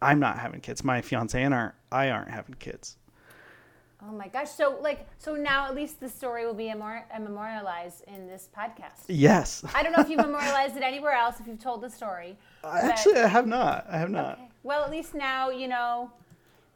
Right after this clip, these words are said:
Speaker 2: last of the line, here is the last of the way that L O U E Y is spelled.
Speaker 1: Yes.
Speaker 2: Last Seth Louis.
Speaker 1: <laughs>
Speaker 2: There you go. So, anyway, we are not here today to talk about your last name, but I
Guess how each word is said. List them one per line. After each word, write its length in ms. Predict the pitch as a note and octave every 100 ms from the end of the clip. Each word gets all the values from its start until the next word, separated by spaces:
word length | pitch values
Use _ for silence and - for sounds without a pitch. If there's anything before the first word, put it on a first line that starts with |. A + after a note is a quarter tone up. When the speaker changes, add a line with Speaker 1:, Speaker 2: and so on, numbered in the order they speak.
| -
Speaker 2:
last 360 | A#3 A#3 B3 C4
of 80 |
the 60 | A#3
line, 480 | A#3 A3+ A3 A3 A3+
here 220 | A#3 A3+
is 180 | A3+ G#3+
the 280 | G#3+ A3+ G#3+
last 400 | G3+ G#3 G#3+ A3+
of 80 | A#3
the 100 | G#3+
way 180 | G#3 G#3+
that 240 | G3+ G3+
L 220 | G3+ G#3 G#3+
O 140 | G#3+
U 320 | G#3 G#3 G#3 -
E 160 | G3+ G3+
Y 380 | F#3+ F#3+ F#3 F3+
is 80 |
spelled. 680 | - - F#3+ F3+ D#3+ E3 E3 _ -
Speaker 1:
Yes. 180 | -
Speaker 2:
Last 300 | F#3 F#3+ G3
Seth 240 | A3+ G3+ G3+
Louis. 440 | G#3 G3 F3+ F3 - _ _ _ _ -
Speaker 1:
<laughs> 120 | - - E3+ -
Speaker 2:
There 180 | D#3 G3+
you 140 | G3 G3
go. 340 | G#3+ G3 F3+ F3+
So, 460 | - - G3 F3 F3 - _ - -
anyway, 400 | A#3 A#3 F3+ E3+
we 140 | A3 C#4
are 120 | D4
not 220 | D#4 E4
here 200 | D4 C#4+
today 320 | D4 A#3+ A3+
to 80 | A3
talk 240 | A#3 A3
about 180 | A3 G#3+
your 100 | A3
last 300 | G#3+ G3+ G3
name, 260 | G#3 F#3 E3+
but 140 | F3 -
I 100 | F3+